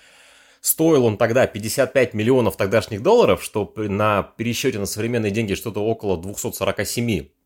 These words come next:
то в пересчёте на современные бабки он собрал где-то примерно миллиард двести миллионов долларов С Ш А, что делает его с-, на самым успешным фильмом о Супермене, одним из самых успешных фильмов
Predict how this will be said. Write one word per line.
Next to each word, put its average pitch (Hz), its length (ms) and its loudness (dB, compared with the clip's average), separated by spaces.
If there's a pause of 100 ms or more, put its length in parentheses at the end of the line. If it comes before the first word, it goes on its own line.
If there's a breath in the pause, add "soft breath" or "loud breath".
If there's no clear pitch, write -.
то 107 240 0
в - 100 -8
пересчёте 113 400 -6
на 101 80 -4
современные 113 540 -2
бабки 131 380 -2 (760)
он 135 160 -4
собрал 117 400 2
где-то 110 180 -4
примерно 104 360 0
миллиард 101 480 2
двести 101 340 -4
миллионов 95 340 -2
долларов 98 340 -2
С - 60 -8
Ш - 180 0
А, 82 180 2 (380 soft breath)
что - 240 -8
делает 127 400 2
его 101 340 -2
с-, - 180 -10
на 95 180 -6
самым 120 440 0
успешным 101 420 -6
фильмом 95 320 -6
о 90 40 -4
Супермене, 110 580 -4
одним 98 280 -4
из 95 80 -4
самых 110 300 -2
успешных - 400 -6
фильмов 104 340 -4